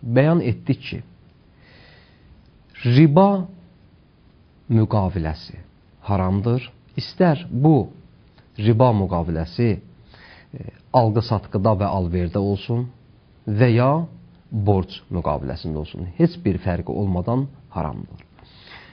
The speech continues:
Sual bundan ibarətdir ki, bu haramlıq bu müqavilələrin batil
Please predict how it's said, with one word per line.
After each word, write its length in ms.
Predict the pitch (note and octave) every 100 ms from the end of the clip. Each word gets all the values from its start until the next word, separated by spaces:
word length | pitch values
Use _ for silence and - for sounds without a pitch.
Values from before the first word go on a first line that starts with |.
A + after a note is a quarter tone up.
| - _ _ _
Sual 440 | - - A3 A#3 G3
bundan 320 | C3 C#3 C#3
ibarətdir 560 | G2 F2 E2 F2 E2 D#2+
ki, 180 | - - - _ _ _ _ _ _ _ _ -
bu 180 | A#3+ G#3+
haramlıq 960 | - A2+ A#2+ A#2 A2+ G#2 G#2 A#2 A#2 - - - - _ _ _ - - - _ - - _ C3
bu 180 | F3+
müqavilələrin 880 | G3 A#2 G#2 F#2+ F2+ F2+ F2+ F#2+ A2+ F2+
batil 580 | G2 G2 F#2+ - C#3 C3